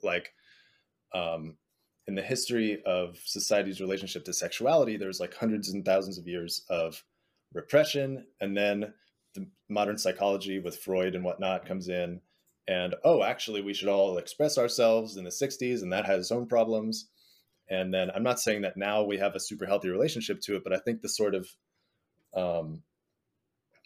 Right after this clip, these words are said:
Hegelian synthesis of it is just having a relationship to sex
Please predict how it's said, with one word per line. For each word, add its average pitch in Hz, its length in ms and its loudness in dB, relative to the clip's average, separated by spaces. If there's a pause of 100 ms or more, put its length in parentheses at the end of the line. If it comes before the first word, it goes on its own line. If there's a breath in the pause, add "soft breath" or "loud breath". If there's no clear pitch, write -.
(160)
Hegelian 95 600 2 (140)
synthesis 110 600 0
of 92 140 2
it 90 160 0 (160)
is 127 240 0
just 175 300 0
having 131 320 0
a 113 80 2
relationship 110 640 -2
to 101 80 0
sex - 400 0